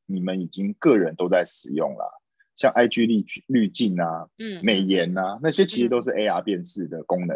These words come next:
Speaker 2: 哦，
Speaker 1: 因为它可以
Speaker 2: 对。
Speaker 1: catch 到你的面部，面部嘛，抓到你的眼睛位置、鼻子位置、嘴巴位置，
Speaker 2: 嗯。
Speaker 1: 甚至面孔辨识啊，那我们其实很多，很常在用。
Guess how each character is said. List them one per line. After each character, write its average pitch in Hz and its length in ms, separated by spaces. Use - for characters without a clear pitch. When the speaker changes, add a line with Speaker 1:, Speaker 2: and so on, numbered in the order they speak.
Speaker 2:
哦， 185 460
Speaker 1:
因 143 100
为 185 60
它 156 100
可 143 120
以 - 20
Speaker 2:
对。 131 140
Speaker 1:
catch - 160
到 107 140
你 85 60
的 85 240
面 107 240
部， 98 300
面 104 240
部 92 180
嘛， 76 120
抓 123 160
到 131 120
你 101 60
的 95 60
眼 87 160
睛 104 160
位 110 100
置、 87 100
鼻 95 120
子 90 100
位 95 80
置、 85 120
嘴 78 120
巴 80 200
位 82 180
置， - 240
Speaker 2:
嗯。 196 160
Speaker 1:
甚 127 140
至 123 180
面 139 180
孔 87 180
辨 101 220
识 - 200
啊， 90 120
那 117 80
我 110 60
们 135 140
其 151 120
实 139 60
很 95 140
多， 98 120
很 - 160
常 82 220
在 90 160
用。 87 280